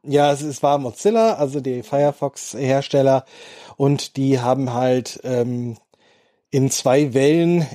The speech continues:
im Januar und August zweitausendzwanzig eine ganze Menge, also ungefähr ein Viertel bis,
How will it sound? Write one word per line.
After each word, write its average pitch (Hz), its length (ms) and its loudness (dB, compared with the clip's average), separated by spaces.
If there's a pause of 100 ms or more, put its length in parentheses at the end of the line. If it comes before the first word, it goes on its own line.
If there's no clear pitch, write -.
im 139 240 0
Januar 147 420 2
und 147 120 -2
August 131 380 -4
zweitausendzwanzig 131 1040 -2
eine 120 140 -6
ganze 147 380 0
Menge, 147 460 2
also 123 180 -6
ungefähr 151 420 0
ein 135 100 0
Viertel 147 320 2
bis, 127 380 -6